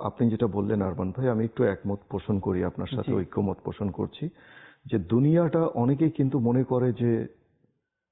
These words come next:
Speaker 1: বা ভুলে যায় যে আমাকে বোধহয় এই দুনিয়াটাই আমার সবকিছু, দুনিয়াতেই আমাকে করতে হবে, কিন্তু এটা ভুলে গেলে চলবে না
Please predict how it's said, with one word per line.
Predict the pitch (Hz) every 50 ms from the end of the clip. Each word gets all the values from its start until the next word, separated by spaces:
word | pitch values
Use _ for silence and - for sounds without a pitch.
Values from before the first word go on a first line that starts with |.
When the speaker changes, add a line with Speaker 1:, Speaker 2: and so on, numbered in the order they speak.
| _ _ _ _ _ - -
Speaker 1:
বা | 95 107 110
ভুলে | 95 80 85 110 131 147 160 151
যায় | 120 110 113 95 90 92 - - - _ _ _ _ _ _ _ _ -
যে | 98 87 92 110 113 107 95 92 - - - _ _ _ _ _ _ _ _ _ -
আমাকে | 101 101 107 110 120 113 139 135
বোধহয় | 110 120 120 139 131
এই | 127 120
দুনিয়াটাই | 98 113 117 120 127 139 143 127 160 151 147 143
আমার | 123 117 120 117 - - -
সবকিছু, | 120 - - 127 131 - 147 123
দুনিয়াতেই | 101 113 117 123 127 131 - 143 131 117
আমাকে | 110 104 104 98 101
করতে | 95 - 101 95 - - 98
হবে, | 87 87 85 90 98
কিন্তু | - - 123 123 - 156 -
এটা | - 127 123 139
ভুলে | 123 101 107 143 147 156 151
গেলে | 147 147 135 131
চলবে | - - 131 113 104 107 107
না | 113 143